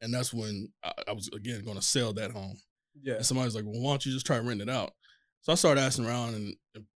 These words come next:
Speaker 1: everybody had these horror stories. "Don't do this. You, you don't wanna do that. You, the, the tenants will tear your house up. You don't, you
Speaker 2: Yeah.
Speaker 1: get late call, late phone calls, you know, all that stuff." So,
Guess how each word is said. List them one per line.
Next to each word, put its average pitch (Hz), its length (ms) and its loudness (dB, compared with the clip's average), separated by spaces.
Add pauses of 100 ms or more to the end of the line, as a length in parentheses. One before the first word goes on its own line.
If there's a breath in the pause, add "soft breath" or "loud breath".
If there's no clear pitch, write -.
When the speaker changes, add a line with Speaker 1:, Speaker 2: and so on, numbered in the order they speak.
Speaker 1:
everybody 131 480 0
had 120 140 -2
these 101 240 -4
horror 120 240 -2
stories. 82 320 -10
"Don't 143 220 0
do 143 100 4
this. 139 500 2
You, 95 100 -4
you 98 200 -6
don't 123 200 -2
wanna 131 160 0
do 135 180 2
that. 131 240 0
You, 98 160 -8 (540 soft breath)
the, 90 100 -8
the 113 200 -8
tenants 147 400 2
will 123 60 -6
tear 151 220 4
your 139 100 2
house 139 320 0
up. 135 320 0
You 98 100 -8
don't, 123 240 -6
you 120 100 -2
Speaker 2:
Yeah. 113 40 -4
Speaker 1:
get 123 160 -4
late 139 180 -2
call, 143 300 0
late 135 160 -4
phone 139 240 0
calls, 123 440 0
you 123 80 -4
know, 110 80 -2
all 107 80 -4
that 113 120 -6
stuff." 98 260 -4 (540)
So, 110 460 2